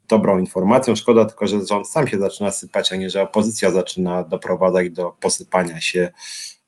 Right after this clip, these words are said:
rządu. Zresztą tutaj właściwie pytanie też do was, co sądzicie o pomyśle przyspieszonych wyborów, czy to jest dobry pomysł, czy rzeczywiście warto byłoby dzisiaj wybory robić? No nie mówię dzisiaj, bo dzisiaj mamy epidemię koronawirusa, ale na przykład za trzy miesiące. Czy uważacie, że gdyby teraz były wybory, to rzeczywiście można było odsunąć pis od władzy? Kto mógłby odsunąć pis od władzy?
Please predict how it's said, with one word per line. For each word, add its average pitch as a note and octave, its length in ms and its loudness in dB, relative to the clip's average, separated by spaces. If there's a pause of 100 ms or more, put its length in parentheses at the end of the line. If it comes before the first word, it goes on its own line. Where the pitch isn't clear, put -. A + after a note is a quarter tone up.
rządu. F#2 560 4
Zresztą B2+ 380 2
tutaj B2+ 280 6
właściwie A2+ 440 2
pytanie G#2+ 380 0
też E2+ 180 -8
do G2 140 -4
was, G#2+ 200 2
co A2 80 -6
sądzicie A2 360 0
o G#2 40 -6
pomyśle G2+ 380 -10
przyspieszonych G2 840 -2
wyborów, F#2+ 400 -4
czy - 120 -18
to - 100 -4
jest F2+ 120 -2
dobry F#2 280 2
pomysł, F#2 460 -6
czy - 160 -8
rzeczywiście - 540 -10
warto F#2 340 2
byłoby E2 340 -2
dzisiaj F2 280 0
wybory F2 340 2
robić? B2+ 200 0
No B2+ 60 4
nie B2+ 80 6
mówię B2 240 6
dzisiaj, A#2 240 2
bo G2+ 120 -2
dzisiaj F#2+ 220 -2
mamy G#2 220 4 (480)
epidemię G#2+ 460 4
koronawirusa, G2+ 600 2
ale A2 100 4
na G#2 60 2
przykład G#2 220 0
za G#2 80 2
trzy G#2 220 2
miesiące. F#2 440 -8
Czy - 140 -12
uważacie, F#2+ 560 -2
że F#2 200 -2
gdyby F#2+ 280 2
teraz A2 280 4
były G2+ 200 -2
wybory, F#2+ 380 2
to F#2+ 140 -6
rzeczywiście F#2 480 -6
można F2+ 220 -2
było F2+ 220 2
odsunąć F#2 440 -2
pis - 180 -12
od F2 100 -16
władzy? G#2+ 260 2
Kto F3+ 220 4
mógłby B2 260 6
odsunąć F#2 420 0
pis - 180 -12
od E2+ 100 -4
władzy? E2+ 400 -4